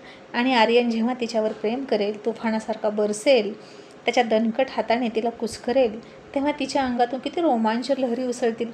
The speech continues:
या कल्पनेनं ती शहारायला लागली. आणि आत्ताच तिच्या तोंडातून मादक उद्गार निघायला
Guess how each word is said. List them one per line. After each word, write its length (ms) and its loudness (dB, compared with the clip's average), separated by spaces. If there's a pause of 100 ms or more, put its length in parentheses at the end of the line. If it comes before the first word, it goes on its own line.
(280)
या 120 2
कल्पनेनं 540 -2
ती 300 -2
शहारायला 640 -2
लागली. 320 -2 (2250)
आणि 360 2 (240)
आत्ताच 640 0 (340)
तिच्या 240 -2
तोंडातून 580 0 (280)
मादक 540 -4
उद्गार 320 -2
निघायला 500 -2